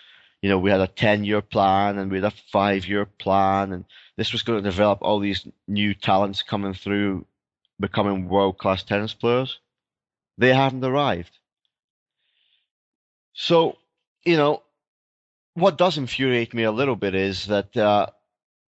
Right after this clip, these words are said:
tennis in the U K is a middle-class sport. Middle-class people play it, middle-class people run it. And if I'm honest, from my experience in tennis,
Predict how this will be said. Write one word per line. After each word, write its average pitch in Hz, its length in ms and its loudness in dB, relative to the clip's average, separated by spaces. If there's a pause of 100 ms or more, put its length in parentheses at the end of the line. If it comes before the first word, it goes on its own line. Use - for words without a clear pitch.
(100)
tennis 180 320 2
in 160 60 -6
the 143 100 -2
U 135 140 0
K 120 200 -2
is 107 120 -2
a 107 60 -2
middle-class 95 560 -2
sport. 87 460 -4 (520)
Middle-class 127 540 0
people 117 260 -6
play 110 320 2
it, 110 220 -6
middle-class 110 840 -4
people 101 280 -4
run 92 220 2
it. 104 160 -2 (920)
And 131 140 4
if 127 100 0
I'm 127 140 2
honest, 135 440 -2 (160)
from 110 180 0
my 104 160 2
experience 135 720 -6
in 139 140 -12
tennis, 143 460 -8